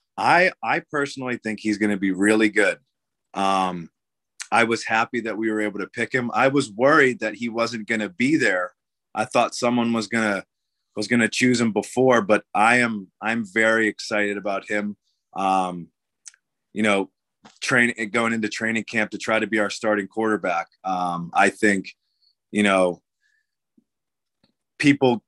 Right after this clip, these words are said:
don't give him enough credit for the kind of year he had this past year at Pitt. You know, he was a finalist for the Heisman, and, um,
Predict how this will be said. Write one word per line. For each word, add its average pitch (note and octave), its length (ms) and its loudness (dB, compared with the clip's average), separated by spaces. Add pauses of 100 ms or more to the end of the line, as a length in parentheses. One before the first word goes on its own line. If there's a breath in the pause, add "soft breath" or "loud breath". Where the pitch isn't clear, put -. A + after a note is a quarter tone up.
(140)
don't B2 240 0
give B2 180 0
him A#2+ 120 2
enough A2+ 260 0
credit B2 340 -2
for A2+ 120 -8
the G#2 120 -4
kind A2+ 280 -4
of G2+ 60 -2
year A2+ 380 -2
he G#2+ 200 -6
had G#2+ 360 0 (180)
this G#2 180 -10
past G#2+ 440 -4
year A2 160 -2
at F#2+ 100 -8 (140)
Pitt. A2 260 0 (140)
You G#2 80 -14
know, G#2 120 -4
he G#2+ 160 -2
was G2 140 -2
a F#2 40 -12
finalist G#2 540 0
for G#2 60 -18
the G2 80 -4
Heisman, G2+ 640 0
and, F#2 180 -10 (400)
um, F#2 600 0